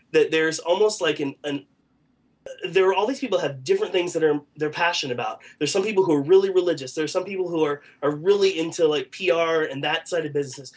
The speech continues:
There are people who are super code nerdy. But there's, there's, like, this unspoken ethos that's really all about, um, expressing yourself and doing things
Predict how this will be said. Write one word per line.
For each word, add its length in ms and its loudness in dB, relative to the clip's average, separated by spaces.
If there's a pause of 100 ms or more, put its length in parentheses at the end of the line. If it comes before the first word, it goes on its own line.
(180)
There 100 2
are 60 -2
people 220 -8
who 180 -2
are 80 0
super 400 -4
code 320 2
nerdy. 420 -2 (300)
But 200 2
there's, 240 -4 (200)
there's, 160 -2
like, 200 -2
this 360 0 (200)
unspoken 920 0
ethos 720 0 (420)
that's 320 0
really 340 2
all 220 4
about, 580 0 (220)
um, 440 -4 (1200)
expressing 600 -4
yourself 640 -4 (120)
and 440 0 (160)
doing 320 2
things 580 -4